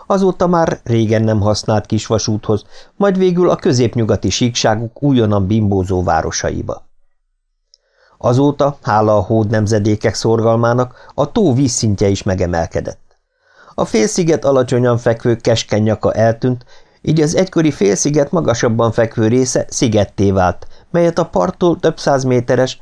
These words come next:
válig érő holtág választott el, melyet csak itt-ott szakított meg egy-egy mocsári fűtől bolyhos bucka vagy kopárfatörzs, melyek úgy meredeztek a víz fölé, mint gazdátlan, elsüllyedt hajók árbócai.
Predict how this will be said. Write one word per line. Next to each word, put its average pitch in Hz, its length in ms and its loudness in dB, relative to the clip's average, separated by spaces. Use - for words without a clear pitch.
válig 135 440 0
érő 113 240 4
holtág 107 520 0
választott 98 600 0
el, 98 160 2
melyet 180 300 2
csak 190 200 -4
itt-ott 123 320 -2
szakított 107 480 -2
meg 110 200 -2
egy-egy 110 300 0
mocsári 107 500 0
fűtől 107 440 -2
bolyhos 101 440 0
bucka 110 480 -4
vagy 165 200 -2
kopárfatörzs, 107 880 -2
melyek 160 320 0
úgy 185 160 0
meredeztek 117 600 0
a 92 80 0
víz 113 220 0
fölé, 123 420 0
mint 135 180 -4
gazdátlan, 127 680 0
elsüllyedt 101 580 0
hajók 92 380 -2
árbócai. 82 680 -6